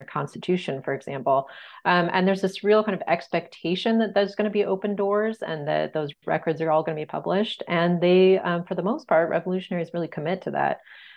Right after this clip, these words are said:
Um, in the United States, it's not so much that. Uh, there's absolutely those who do have that expectation. Um, but there's also another facet in the United States. There's also a kind of a group that says, "Wait a minute,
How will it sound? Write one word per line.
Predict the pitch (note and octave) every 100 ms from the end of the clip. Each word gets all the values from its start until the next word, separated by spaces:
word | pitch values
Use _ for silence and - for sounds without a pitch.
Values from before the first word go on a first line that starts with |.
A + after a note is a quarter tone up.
| -
Um, | F3+ F3+ F3
in | G3+
the | G#3
United | G#3 G3 G#3 G#3
States, | C#4+ C4+ C4
it's | G3+ G3 -
not | F#3+ F#3+ G#3 - _
so | - A3
much | G#3+ G#3+ -
that. | D4 C#3+
Uh, | - E3+ E3+
there's | F3+ F3 F3
absolutely | D#3 E3+ - F#3+ E3+ D#3+
those | D#3+ D#3+ D#3+
who | D#3+
do | - C#3
have | C#3 - C#3+ -
that | G3+
expectation. | G#3+ - A3+ A#3 A#3 A3+ B3+ B3+ - - - -
Um, | F3+ F3 E3+ D#3+
but | F#3+
there's | F#3+ A3 G#3+
also | G3+ A#3+ C4+ B3+
another | G3+ F#3 G3 F#3+ F3+
facet | D3+ C#3+ -
in | D3
the | C#3+
United | C#3+ C#3+ C#3
States. | - C3+ C3
There's | D3
also | F3 F3+ F#3+
a | F3
kind | E3+ D#3+
of | D3
a |
group | C#3+ D#3 D#3+ -
that | D3 C#3+
says, | D#3 D3 C3+
"Wait | F3 F3+
a |
minute, | E3 D3+ D3